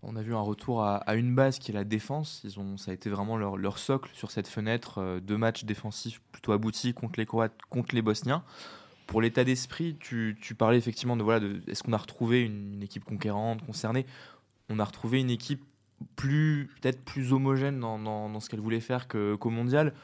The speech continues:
Euh, Collet, Vincent Collet leur avait rappelé, euh, dès le, dès le, la veille de, du premier match que, comme, enfin, que la préparation n'était pas mauvaise l'an passé, mais qu'elle annonçait pas que l'équipe allait s'écrouler. Il leur a parlé du mondial, ils ont eu une réunion, euh, là-dessus pour un petit peu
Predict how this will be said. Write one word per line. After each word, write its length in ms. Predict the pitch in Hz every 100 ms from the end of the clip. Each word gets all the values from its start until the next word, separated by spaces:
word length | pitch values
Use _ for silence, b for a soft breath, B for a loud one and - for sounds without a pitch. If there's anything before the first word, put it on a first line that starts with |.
| b b -
Euh, 300 | 98 98 101
Collet, 200 | - 117
Vincent 280 | 113 117 117
Collet 180 | 107 120
leur 140 | 123
avait 160 | 104 98
rappelé, 400 | 104 110 131 135
euh, 180 | 113 104
dès 200 | 107 135
le, 280 | 123 110 110
dès 160 | 117
le, 240 | 143 127 117
la 180 | 117
veille 220 | 113 131 120
de, 220 | 107 101
du 100 | 107
premier 220 | - 113
match 260 | 120 127 -
que, 200 | 117 110 b b b b - -
comme, 180 | 143
enfin, 140 | 131 123
que 80 | 131
la 80 |
préparation 460 | 117 143 139 135 151
n'était 220 | 131 120
pas 100 | 117
mauvaise 420 | 113 123 127 131
l'an 140 | 123 117
passé, 240 | 117 160
mais 120 | 151
qu'elle 120 | - 113
annonçait 380 | 113 113 -
pas 120 | 113 135 - _
que 100 | -
l'équipe 260 | 120 120 131
allait 140 | 123
s'écrouler. 420 | 123 127 - 117
Il 80 | 107
leur 160 | 104 104
a 160 | 104 b b b _
parlé 240 | 123 135
du 120 | 120
mondial, 480 | 120 117 123 143 147
ils 100 | 117
ont 60 | 110
eu 40 |
une 80 | 107
réunion, 580 | 104 113 117 120 110 101
euh, 40 |
là-dessus 320 | 101 101 -
pour 160 | 120 107
un 80 | 104
petit 140 | 101
peu 160 | -